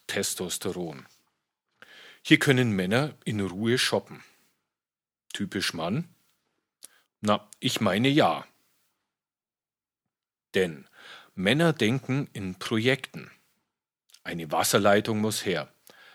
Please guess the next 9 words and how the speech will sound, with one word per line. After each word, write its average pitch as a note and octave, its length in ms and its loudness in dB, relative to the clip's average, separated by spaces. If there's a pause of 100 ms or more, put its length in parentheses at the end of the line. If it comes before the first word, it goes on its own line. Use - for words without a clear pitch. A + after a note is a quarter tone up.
(140)
Das - 240 -6
Ziel D3+ 400 -4
ist - 200 -6
am - 180 -8
Abend G2 520 -4
den A#2 140 -4
Garten A#2 360 2
zu E2 180 -6
wässern. C#2 440 -8